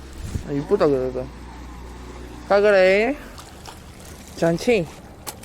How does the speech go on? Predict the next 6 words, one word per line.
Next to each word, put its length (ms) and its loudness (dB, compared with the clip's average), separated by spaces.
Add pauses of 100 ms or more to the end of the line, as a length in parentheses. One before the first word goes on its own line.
(600)
보내줄랬더니 880 2 (320)
난 180 0
고양이 340 4
밥이다, 360 2
딱 180 -2
보이. 260 0